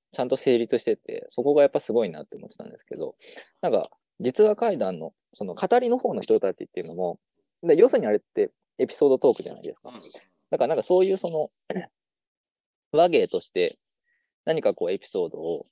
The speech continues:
Speaker 1: 語って聞かせるみたいなところに関してのスキルっていうのは、やっぱりなんか、一つあるんだな、みたいなのを、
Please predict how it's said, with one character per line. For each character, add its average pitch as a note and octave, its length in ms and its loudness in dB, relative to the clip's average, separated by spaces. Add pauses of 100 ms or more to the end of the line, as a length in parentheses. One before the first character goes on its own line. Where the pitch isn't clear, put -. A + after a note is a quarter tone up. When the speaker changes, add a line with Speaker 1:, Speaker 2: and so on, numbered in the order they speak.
(880)
Speaker 1:
語 - 240 -6
っ F#2+ 60 -8
て - 340 -4 (640)
聞 - 60 -18
か G2+ 100 -4
せ G#2 160 -4
る F2+ 120 -8
み - 100 -20
た - 140 -20
い - 80 -20
な - 160 -20 (480)
と - 80 -20
こ A#2+ 140 4
ろ A2 60 0
に F2+ 80 -10
関 - 240 -20
し - 80 -20
て - 100 -16
の - 220 -18 (100)
ス - 100 -20
キ G2 140 -2
ル D#2+ 160 -6
っ - 40 -20
て - 80 -14
い D#2+ 60 -10
う - 60 -18
の - 80 -20
は、 - 200 -18 (580)
や - 80 -4
っ - 80 -12
ぱ A#2 100 4
り - 80 0
な E3 120 -14
ん - 80 -20
か、 - 160 -16 (1000)
一 A#2+ 220 0
つ - 160 -8
あ F#2+ 120 2
る G#2+ 140 0
ん F2 60 -8
だ D#3 120 -8
な、 E3 180 -10
み - 120 -14
た - 100 -12
い C3+ 60 -14
な B2+ 120 -16
の C#3 100 -20
を、 - 180 -10